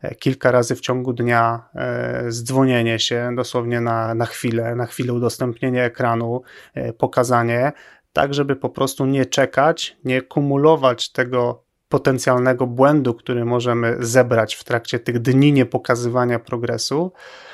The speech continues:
no i po prostu korzystać z tego feedbacku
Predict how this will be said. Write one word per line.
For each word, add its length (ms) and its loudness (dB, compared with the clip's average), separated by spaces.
no 60 -2
i 60 -4
po 120 -4
prostu 640 -2
korzystać 500 -2
z 60 -16
tego 200 -2
feedbacku 600 -4